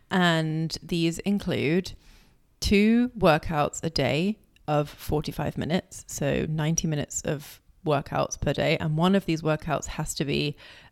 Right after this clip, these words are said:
outdoors. That's number one. Number two is to follow a diet, any diet, and this can't include any kind of junk food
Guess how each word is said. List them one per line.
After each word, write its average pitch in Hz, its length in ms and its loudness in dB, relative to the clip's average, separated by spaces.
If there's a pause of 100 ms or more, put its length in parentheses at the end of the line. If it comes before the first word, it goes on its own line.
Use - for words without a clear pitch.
outdoors. 147 640 0 (540)
That's - 180 -6
number 190 160 2
one. 170 300 2 (960)
Number 170 180 0
two 180 460 4 (100)
is 160 440 4
to 165 200 0
follow 170 380 2
a 170 60 4
diet, 147 640 0 (200)
any 160 220 -2
diet, 135 460 0
and 151 240 -2
this 156 200 -4
can't 165 400 0
include 165 360 -2
any 175 200 0
kind 185 200 -2
of 170 60 -4
junk 151 280 -4
food 156 420 0